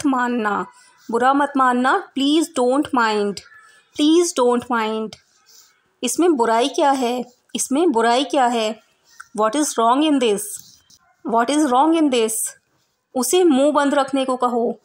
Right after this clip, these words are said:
उसे मुंह बंद रखने को कहो। Tell him to keep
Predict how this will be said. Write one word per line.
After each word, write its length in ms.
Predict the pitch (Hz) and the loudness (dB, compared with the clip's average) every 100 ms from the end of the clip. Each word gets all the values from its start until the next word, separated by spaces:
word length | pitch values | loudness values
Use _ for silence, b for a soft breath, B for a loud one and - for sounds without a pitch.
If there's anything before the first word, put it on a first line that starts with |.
| _ | _
उसे 220 | 247 - 294 | -8 -2 0
मुंह 220 | 302 320 | 2 2
बंद 240 | 330 294 | 0 0
रखने 260 | 254 247 240 | -2 -4 -4
को 100 | 226 | -2
कहो। 400 | 226 220 208 208 b b b b b _ - | -2 -2 -2 -4 b b b b b _ 0
Tell 240 | 254 269 | 2 2
him 180 | 302 311 349 | 2 0 0
to 60 | 349 - | -4 -2
keep 140 | 302 | -2